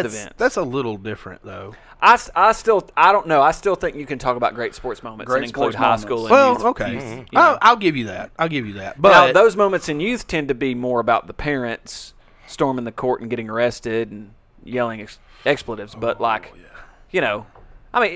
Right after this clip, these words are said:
Speaker 2: it's the type of moment. You know,
Speaker 1: Yeah.
Speaker 2: just whatever. But go
Speaker 1: Well,
Speaker 2: ahead.
Speaker 1: if we're going with that, I've got one more then. But really, I've only got one, like, great national sports moment, uh, and it was the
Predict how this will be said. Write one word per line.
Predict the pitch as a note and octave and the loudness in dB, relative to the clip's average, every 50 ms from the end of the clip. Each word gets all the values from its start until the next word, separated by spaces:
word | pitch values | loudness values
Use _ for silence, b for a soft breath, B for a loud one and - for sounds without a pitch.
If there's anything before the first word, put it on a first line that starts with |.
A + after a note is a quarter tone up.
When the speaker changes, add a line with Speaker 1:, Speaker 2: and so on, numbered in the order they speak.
| - E3 | -8 -6
Speaker 2:
it's | E3+ G3 G#3 - - | -4 -2 -2 -2 -4
the | - G3 | -8 2
type | - A3+ G#3+ G3+ G3 | 4 6 6 6 4
of | F#3+ | 2
moment. | F3+ D3+ C#3+ D#3+ G3+ - - _ _ - _ _ _ | 2 2 2 0 -2 -4 -6 _ _ -20 _ _ _
You | - F#3 E3+ | -6 0 2
know, | |
Speaker 1:
Yeah. | A3 D#3 B2 A2+ A#2 - - - | 4 4 4 2 0 -6 -12 -20
Speaker 2:
just | - - - - | -20 -12 -2 2
whatever. | A#3+ A#3+ C4 C4 D3 B2+ - - - | 4 4 4 4 0 -2 -8 -12 -14
But | - - | -2 0
go | - | 2
Speaker 1:
Well, | - D3+ | 4 4
Speaker 2:
ahead. | D3+ B2 - C3+ | 4 2 0 -2
Speaker 1:
if | C3+ B2+ | 0 0
we're | E3 A3 | 0 2
going | C4 A3 E3+ | 2 4 4
with | C3+ A#2+ A2 | 2 2 2
that, | C#3+ F#3+ F3 C3 | 2 4 4 4
I've | C#3 D#3 B2 | 2 2 2
got | B2 D3 E3 B2 G#2+ | 2 2 2 2 0
one | A#2+ A#2+ A2+ | -4 -6 -4
more | A2+ B2 D3 C3 A2 | -4 -4 -4 -4 -4
then. | G2+ G2+ G2+ G2+ G2+ G#2 | -6 -8 -10 -12 -10 -8
But | A2+ A2 A2 A2 b b b b b b b - | -4 -4 -4 -4 b b b b b b b 0
really, | D#3+ G3 C4 B3 G#3 F3+ | 2 4 6 6 6 6
I've | D#3+ F#3 G3+ | 4 4 4
only | G#3 G3 F#3 | 4 4 6
got | E3 E3 D#3 C3 | 6 4 4 4
one, | C3+ C#3 D3+ D#3 D3 C#3 | 2 2 2 2 2 2
like, | C3 A#2+ A#2 - | 2 0 0 0
great | A#2+ B2 C#3 C#3+ C#3+ C3 - | 0 2 2 4 2 0 -2
national | A#2 B2 A#2 A#2 A#2 B2+ - - - C#3+ C#3 C#3 C3+ | -6 -6 -2 0 0 0 0 -2 -6 -8 -8 -8 -8
sports | - - - C#3+ C#3 C#3 - - - | -8 -8 -6 -4 -4 -4 -6 -8 -8
moment, | C#3 C3+ C#3 C#3+ C#3+ C#3 C3 - b b b b b b _ | -8 -8 -6 -8 -8 -10 -12 -14 b b b b b b _
uh, | - A#2+ A#2 A2+ A2+ A2 A2+ - | -4 -2 0 0 0 0 -2 -4
and | A#2+ B2 A#2+ | -6 -8 -8
it | B2+ - - | -8 -8 -4
was | B2 B2 B2 B2 A#2+ A#2+ A#2 A2+ A2 - - - - _ _ _ _ - - _ - | -2 0 0 0 0 0 -2 -4 -6 -10 -12 -16 -16 _ _ _ _ -20 -20 _ -14
the | C3 B2 A#2+ A#2 A2+ A2+ A2+ A2 A2 | -8 -6 -6 -4 -4 -6 -8 -8 -10